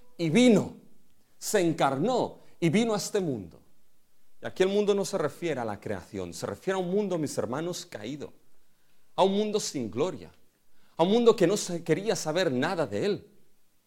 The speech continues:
A los suyos y los suyos no le recibieron, mis hermanos. Ya es gloriosa esta verdad de que el eterno Hijo de Dios viniese a este mundo, mis hermanos, que no tenía por qué hacerlo.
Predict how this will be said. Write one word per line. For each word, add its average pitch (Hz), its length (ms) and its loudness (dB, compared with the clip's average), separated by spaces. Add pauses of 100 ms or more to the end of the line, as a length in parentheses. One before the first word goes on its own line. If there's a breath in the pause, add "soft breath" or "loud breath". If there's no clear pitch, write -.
(120)
A 151 120 6
los 160 160 8
suyos 220 580 2
y 180 60 2
los 143 160 4
suyos 214 500 2
no 196 160 0
le 202 120 4
recibieron, 160 640 -4
mis 98 160 -10
hermanos. 87 280 -14 (1300)
Ya 196 140 -4
es 160 180 -8
gloriosa 170 560 0
esta 139 240 -6
verdad 120 400 -2
de 110 140 -4
que - 80 -2
el 117 80 2
eterno 165 460 4
Hijo 160 260 2
de 135 100 2
Dios 120 320 -2
viniese 139 480 0
a 156 40 0
este - 280 -6
mundo, 120 400 -4
mis 90 240 -12
hermanos, 104 460 -6
que 120 140 -2
no 165 120 0
tenía 139 380 -6
por 87 220 -10
qué - 80 -18
hacerlo. - 360 -16